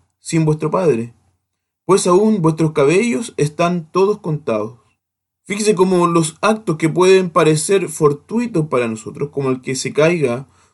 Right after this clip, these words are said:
uno de nuestros cabellos, actos que pueden ser insignificantes, el Señor Jesús nos dice que caen por causa del decreto de Dios.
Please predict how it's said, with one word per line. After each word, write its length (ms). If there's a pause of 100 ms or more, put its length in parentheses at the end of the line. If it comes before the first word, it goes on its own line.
(100)
uno 520
de 100
nuestros 260
cabellos, 600 (420)
actos 340
que 140
pueden 280
ser 260
insignificantes, 1400 (1200)
el 100
Señor 200
Jesús 360
nos 240
dice 540 (400)
que 480 (300)
caen 580 (460)
por 200
causa 500
del 920
decreto 760
de 420
Dios. 460